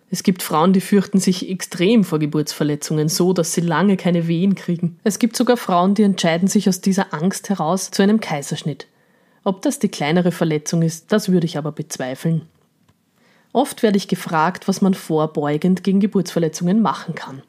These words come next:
Die Palette ist groß und reicht von der klassischen Dammmassage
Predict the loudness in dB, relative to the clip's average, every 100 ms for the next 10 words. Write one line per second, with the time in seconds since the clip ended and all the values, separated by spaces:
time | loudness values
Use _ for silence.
0 | -4 0 2 2 2 0 0 -2 0 2
1 | 0 -2 -2 0 0 -2 0 0 0 0
2 | -2 -4 -4 -4 -2 2 2 0 -2 -2
3 | -2 -4